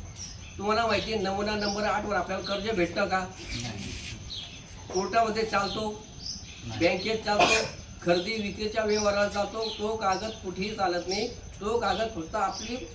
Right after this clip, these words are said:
Speaker 1: ही मिळकत आपल्या मालकीची आहे आणि ग्रामपंचायतीमध्ये त्याचं रेकॉर्ड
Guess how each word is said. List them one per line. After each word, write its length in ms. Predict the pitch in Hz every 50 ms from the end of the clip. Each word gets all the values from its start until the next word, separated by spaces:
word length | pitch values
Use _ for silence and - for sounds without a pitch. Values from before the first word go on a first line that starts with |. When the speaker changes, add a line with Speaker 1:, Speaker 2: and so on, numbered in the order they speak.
| - -
Speaker 1:
ही 180 | 135 185 - 220
मिळकत 340 | 214 208 208 208 226 233 233
आपल्या 340 | 233 220 - 208 220 226 220
मालकीची 540 | 208 190 185 175 - 214 208 202 196 214 226
आहे 240 | - - - 170 165 - - - - - - - - - -
आणि 220 | 110 147 214 240 240 - - -
ग्रामपंचायतीमध्ये 680 | 165 180 208 214 202 208 202 196 220 226 220 208 208
त्याचं 340 | 208 208 185 160 202 202 170
रेकॉर्ड 340 | 170 180 175 180 214 269 269